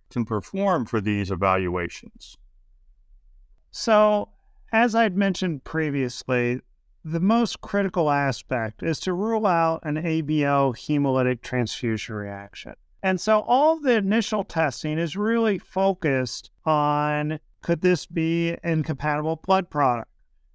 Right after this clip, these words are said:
Speaker 2: And this is often, most often caused by either clerical error. So the first aspect is, is there dramatic hemolysis? And you can, uh, do this by looking for hemoglobinemia.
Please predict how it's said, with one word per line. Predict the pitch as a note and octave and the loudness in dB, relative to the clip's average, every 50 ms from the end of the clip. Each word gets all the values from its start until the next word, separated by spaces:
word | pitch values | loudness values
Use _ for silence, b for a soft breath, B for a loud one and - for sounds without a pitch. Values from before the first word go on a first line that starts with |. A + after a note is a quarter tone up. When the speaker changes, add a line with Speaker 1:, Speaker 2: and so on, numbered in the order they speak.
| _ | _
Speaker 2:
And | - F#3+ G3 G3 G#3 A3 A#3 | -2 0 0 0 0 -2 -2
this | A#3+ B3+ C#4 C4 G#3+ - - - _ | -2 0 0 0 0 -2 -8 -10 _
is | - G#3+ G3+ F3+ | -2 -2 0 0
often, | A3 A#3+ A#3+ C4 D4 C4+ - D4 B3 G#3 G3 G3 - - | 2 4 4 6 4 4 2 0 0 0 0 -2 -6 -8
most | G3 G3 G3 F#3+ G#3+ A#3+ C4+ B3+ - G#3+ | -6 -2 0 2 2 2 2 0 0 2
often | F#3 E3+ D#3+ F3+ E3+ D#3+ | 2 2 2 2 -2 -4
caused | - - D3 D#3 D3+ D3+ D3+ D#3 C3+ - - | -2 -2 0 0 2 2 0 0 -2 -4 -2
by | E3 D#3 D#3 D#3 | 0 0 2 2
either | D#3 E3+ E3 D#3+ D3+ D#3+ D3 C#3+ | 2 2 2 2 2 2 0 -2
clerical | B2+ - - D3+ D3 C#3+ C#3+ B2 - C#3 C3 B2+ | -2 -4 -4 -2 0 0 0 -2 0 0 0 0
error. | B2+ A#2+ A2+ - - _ _ _ _ _ _ _ _ _ _ _ _ _ _ _ _ _ _ _ | 0 0 -2 -6 -10 _ _ _ _ _ _ _ _ _ _ _ _ _ _ _ _ _ _ _
So | - - B3+ B3 A#3+ A3+ - - _ _ _ | -2 2 2 4 4 2 -2 -8 _ _ _
the | - C4 | -6 -6
first | A3 - E4 F4+ F4+ D4+ - - | -4 -2 0 0 0 -2 -2 -4
aspect | E3 - - - G#3+ G#3 G3 - - - F#3+ E3 D3+ - E3+ | -6 -2 0 2 2 2 2 0 0 0 0 0 0 0 0
is, | D#3 D3+ C#3+ - - _ _ - | -2 -2 -2 -6 -10 _ _ -2
is | - A#3+ A3+ - - | 0 0 0 2 2
there | A3+ G#3 G3+ G3+ G3+ G#3+ - - | 2 2 2 2 0 -4 -8 -6
dramatic | - F#3+ F3+ F3+ F#3 F#3+ G3 G3 G3+ G3+ F#3 | -4 -2 0 2 2 4 4 4 4 2 0
hemolysis? | - - D#3+ D3 C#3+ C#3 C#3 C#3 C#3 - - B2 A#2 - - - - _ _ _ _ _ _ _ _ _ _ _ _ _ _ | 0 -2 0 0 2 2 2 0 -2 -4 -4 -6 -8 -8 -10 -16 -20 _ _ _ _ _ _ _ _ _ _ _ _ _ _
And | - F3 F3+ F#3+ | -2 -2 0 0
you | G3+ G#3 G#3 | 0 0 0
can, | - G#3+ G#3 G#3 G#3+ B3 - - | 0 0 0 0 0 -2 -2 2
uh, | G#3+ G3 F#3 F3+ F3+ | 4 4 4 4 2
do | E3 - G#3+ B3 C4 | 0 0 0 2 2
this | B3 B3 A#3 - - | 4 2 2 0 0
by | - G3 F#3+ F#3+ | 2 2 2 2
looking | E3+ E3+ F#3+ G3+ - - G3+ F#3+ E3+ | 2 0 0 -2 0 -2 -2 -2 -2
for | - - F3+ F3 E3+ D#3 | -2 -2 -2 -2 -2 -2
hemoglobinemia. | B2 - F3+ F3 F3 D#3+ D3+ D#3 D#3 D#3 D#3+ D#3 D#3 D#3+ E3+ E3+ E3 D3 C3 A#2 A2+ | -2 -2 -2 -2 0 0 0 0 0 0 0 0 0 0 0 0 0 0 0 -2 -4